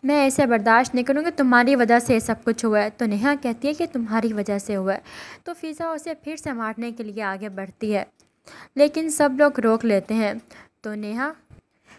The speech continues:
वहाँ से जा रही होती है, तो फ़िज़ा कहती है कि अगर उसे कुछ हुआ ना, तो मैं तुम्हें कभी माफ़ नहीं करूँगी, ये सब कुछ तुम्हारी वजह से हुआ है।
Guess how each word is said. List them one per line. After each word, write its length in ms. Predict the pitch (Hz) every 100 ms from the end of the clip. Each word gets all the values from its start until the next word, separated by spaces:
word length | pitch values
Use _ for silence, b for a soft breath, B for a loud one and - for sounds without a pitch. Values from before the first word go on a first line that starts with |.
| b
वहाँ 340 | 233 240 254 277
से 200 | 285 277
जा 280 | 240 247 269
रही 280 | 269 233 233
होती 320 | 220 214 240
है, 100 | 254
तो 140 | 277
फ़िज़ा 320 | 294 247 254
कहती 340 | 262 254 233 277
है 60 |
कि 120 | 285 302
अगर 200 | 277 269
उसे 200 | 262 277
कुछ 260 | 277 269
हुआ 200 | 254 269 294
ना, 160 | 269 B B B _
तो 80 | 285
मैं 300 | 247 247 277
तुम्हें 260 | 269 254 269
कभी 200 | 226 233
माफ़ 260 | 214 196 -
नहीं 180 | 202 202
करूँगी, 420 | 202 196 196 220 - b b
ये 80 | 262
सब 220 | 269 302
कुछ 200 | 320 294 285
तुम्हारी 380 | 240 233 226
वजह 260 | 220 208 214
से 140 | 208
हुआ 220 | 214 196 202
है। 180 | 196